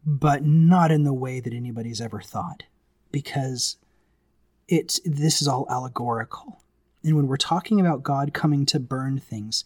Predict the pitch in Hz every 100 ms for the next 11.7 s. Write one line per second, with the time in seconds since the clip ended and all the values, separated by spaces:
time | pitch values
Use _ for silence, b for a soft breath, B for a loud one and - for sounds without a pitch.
0 | b b b - 156 - 190 196 175 147
1 | - 139 135 127 - - - 147 143 151
2 | - 180 175 175 151 - 147 147 101 139
3 | - 143 175 185 165 143 - 143 131 -
4 | - - 117 123 _ - 165 - 175 -
5 | - 202 220 - 127 127 - b b b
6 | 147 170 - 156 156 - - 214 - -
7 | 165 151 151 151 147 135 - - - 247
8 | 220 170 - - 120 151 b b 180 170
9 | - 175 147 - - 165 165 175 170 165
10 | 160 - 190 - 156 143 151 - 151 117
11 | 107 - - - - -